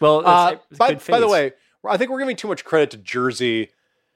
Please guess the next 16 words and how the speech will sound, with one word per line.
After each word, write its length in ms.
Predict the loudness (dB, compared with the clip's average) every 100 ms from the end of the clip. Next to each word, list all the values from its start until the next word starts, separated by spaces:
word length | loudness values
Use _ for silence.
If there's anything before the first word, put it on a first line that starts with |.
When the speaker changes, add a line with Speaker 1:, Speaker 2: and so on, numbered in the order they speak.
| _ _ -16
Speaker 2:
and, 180 | -10 -4
like, 240 | -4 -4
Nevada 960 | -8 -8 -6 -2 0 2 0 -2 -2 -6 -8
and 160 | -4
other, 240 | -2 0 2
like, 500 | 2 -2 -4 -14 -10
glamorous 760 | -4 -2 -2 -4 -4 -4 -8 -10 _ _ -14
cl-, 220 | -2 -2
crime 480 | -2 -2 -2 0 -4
states. 560 | -2 0 2 0 -2 -8
Speaker 1:
<laughs> 40 | _ -20 _
Speaker 2:
Also, 320 | 0 4 2 2
are 120 | -2
we 120 | -4
talking 220 | -2 -2
about, 300 | 0 0 -2